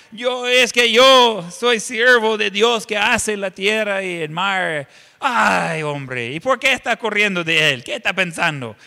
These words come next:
Gente que ni conoce a Dios está enojado con él por estar huyendo de su Dios. Y él dice, "¿Sabe qué? Ya no, tirarme ahí." Él,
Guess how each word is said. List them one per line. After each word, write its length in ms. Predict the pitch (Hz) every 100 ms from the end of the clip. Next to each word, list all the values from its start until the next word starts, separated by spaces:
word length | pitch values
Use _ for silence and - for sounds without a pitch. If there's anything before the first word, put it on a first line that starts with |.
| -
Gente 300 | 277 311 302
que 100 | 294
ni 140 | 294 285
conoce 360 | 277 311 269
a 100 | 247
Dios 280 | 254 285 247
está 200 | 220 233
enojado 380 | 226 226 247 233
con 140 | 226
él 240 | 214 185 208 - -
por 160 | 233
estar 220 | 220 233 240
huyendo 500 | 233 247 285 240 214
de 160 | 220
su 200 | - 254
Dios. 640 | 247 277 269 185 - - _ _ _ _ _ _ _ _ _ _ _ _ _ - - _ _
Y 80 | 170
él 60 | 170
dice, 220 | 170 160
"¿Sabe 240 | 170 156
qué? 160 | 147 147
Ya 260 | 147 131 135
no, 320 | 131 131 - _ _ _ _ _ _
tirarme 520 | - 214 208 208 202
ahí." 380 | 196 190 202 - - 240
Él, 220 | 214